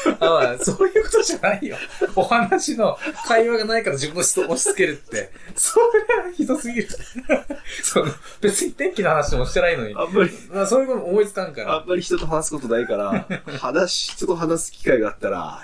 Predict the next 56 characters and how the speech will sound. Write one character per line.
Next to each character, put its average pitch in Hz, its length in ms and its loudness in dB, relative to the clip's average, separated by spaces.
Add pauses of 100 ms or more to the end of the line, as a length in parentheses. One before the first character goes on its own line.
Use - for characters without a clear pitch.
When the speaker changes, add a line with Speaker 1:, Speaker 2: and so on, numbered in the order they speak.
Speaker 2:
喋 214 300 2
っ - 20 -8
て - 120 -4
や 147 60 2
ろ 139 140 2
う 139 40 -2
と 120 60 -2
思 95 120 -10
っ - 20 -12
て、 - 320 -4 (420)
バ 147 420 0
ー - 20 4
っ 185 60 2
て - 80 -12
言 120 100 -6
っ - 20 -20
ち - 140 0
ゃ 151 60 2
う 127 40 -2
の 85 60 -6
よ。 - 80 -10
Speaker 1:
あ 104 460 -2
ー、 - 20 -4
あ - 20 -6
る 170 140 -2
の 214 120 -4
か 143 120 0
な、 131 200 -2
そ 123 80 -2
れ 110 120 -4
も。 95 180 -12 (1300)
な 143 120 -2
ん 151 40 -6
か 113 140 0
で 107 100 -6
も 104 80 -8
そ 123 140 -4
の 113 100 -4
さ、 104 380 -2
あ 107 40 -4
の、 98 400 -8 (1600)
こ 139 200 -4
れ 143 120 -2
を 151 160 0
こ 175 240 2
う - 60 4
し - 80 -4
た 170 100 2
方 165 220 2
が 135 180 2
い 147 140 2
い - 20 -2
み 113 120 -2
た 101 140 2
い 92 80 -4
な、 92 240 -4